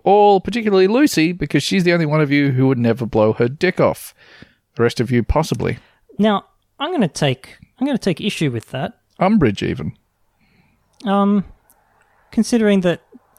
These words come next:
Speaker 2: Lucy's not here today.
Speaker 1: Mm-hmm.
Speaker 2: Because, uh, her and, her and Andrew, uh, they had too much, um, quote-unquote caffeine last night.
Speaker 1: Uh-huh. They got on the
Speaker 2: Uh,
Speaker 1: caffeine.
Speaker 2: they got on the caffeine, and, uh,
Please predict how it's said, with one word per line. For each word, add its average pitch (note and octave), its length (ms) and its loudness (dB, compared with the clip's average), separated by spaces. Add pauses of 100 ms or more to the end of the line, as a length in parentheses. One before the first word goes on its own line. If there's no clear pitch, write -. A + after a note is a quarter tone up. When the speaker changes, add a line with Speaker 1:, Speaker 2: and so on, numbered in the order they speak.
(140)
Speaker 2:
Lucy's E3+ 500 -2
not B2 180 -2
here F#3+ 180 0
today. A#2+ 400 -4 (520)
Speaker 1:
Mm-hmm. D3 280 6 (580)
Speaker 2:
Because, C3+ 380 -4
uh, C3 360 0
her A#3+ 200 0
and, G3 220 0
her B3 160 0
and A3+ 100 2
Andrew, F3 480 2 (340)
uh, D3+ 120 0
they D3+ 140 0
had - 260 -6
too E4 160 -2
much, F#3 400 -2
um, C3+ 220 -4
quote-unquote - 640 -6
caffeine D#3+ 720 -2
last A2+ 340 -8
night. C3+ 320 -8
Speaker 1:
Uh-huh. D#3 340 2 (100)
They C#3+ 120 0
got D#3+ 180 2
on F#3 120 2
the F3 80 2
Speaker 2:
Uh, D#3+ 80 2
Speaker 1:
caffeine. D3+ 540 0
Speaker 2:
they E3 120 0
got F#3 160 2
on C4 120 2
the A#3 60 0
caffeine, F3 1040 -2 (520)
and, D#3 420 2
uh, D3 360 2